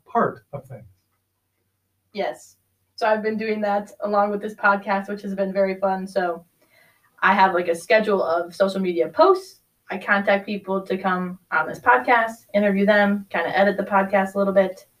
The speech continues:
Speaker 2: post it on social media. So that has been taking up more of my time.
Speaker 1: Well, as the guest podcast host,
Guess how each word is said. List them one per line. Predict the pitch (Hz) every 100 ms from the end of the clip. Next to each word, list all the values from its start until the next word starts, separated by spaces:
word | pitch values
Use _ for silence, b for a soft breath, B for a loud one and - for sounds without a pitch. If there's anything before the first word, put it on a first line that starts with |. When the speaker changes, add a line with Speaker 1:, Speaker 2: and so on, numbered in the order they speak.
| _ _ _ _ _ _ _ _ _ _
Speaker 2:
post | - 170 170
it |
on | 170 170
social | 175 175 202
media. | 226 220 208
So | -
that | 196 190
has | 202 185
been | 190
taking | 196 185 175
up | 170 - _ _ _ _ _ _ _ _
more | 185 175
of | 165
my | 156
time. | 156 151 151 - - - - B B B B B B -
Speaker 1:
Well, | 151 151 175
as | 143
the | 131 135 131
guest | 127 147 165 - - _ _ _ _
podcast | - 156 156 156 143 143 -
host, | - 139 185 -